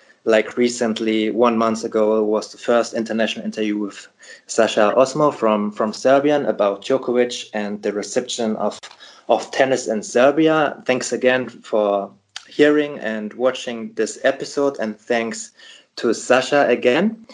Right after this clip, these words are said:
Today is a new episode, twenty-two, as I told you, today with, uh,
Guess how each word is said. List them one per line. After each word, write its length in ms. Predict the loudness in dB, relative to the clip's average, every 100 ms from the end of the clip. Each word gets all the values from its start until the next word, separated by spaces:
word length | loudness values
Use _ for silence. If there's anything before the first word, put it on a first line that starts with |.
| _
Today 560 | -2 4 6 6 4 0
is 200 | -4 -6
a 20 |
new 240 | -6 -4 -4
episode, 580 | -4 -8 -8 -6 -6
twenty-two, 580 | -6 -10 -8 -8 -2 0
as 200 | 2 0
I 120 | -2
told 440 | -4 -2 0 0 0
you, 460 | 2 4 4 2 -6 -20 -20 -8
today 320 | 2 4 6
with, 340 | 4 2 0
uh, 320 | 0 2 2